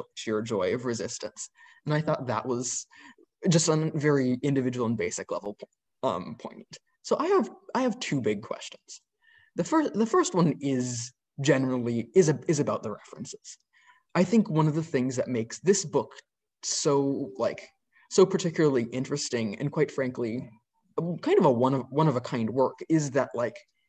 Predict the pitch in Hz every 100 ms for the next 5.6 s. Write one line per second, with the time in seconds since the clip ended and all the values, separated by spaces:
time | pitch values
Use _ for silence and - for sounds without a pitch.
0 | _ _ 185 185 165 160 170 175 147 127
1 | 123 123 139 120 95 90 - _ - _
2 | 135 135 110 113 117 113 117 127 131 151
3 | 147 - 139 127 - - - 123 113 107
4 | 117 - - _ 165 135 123 110 - 139
5 | 139 135 131 135 131 135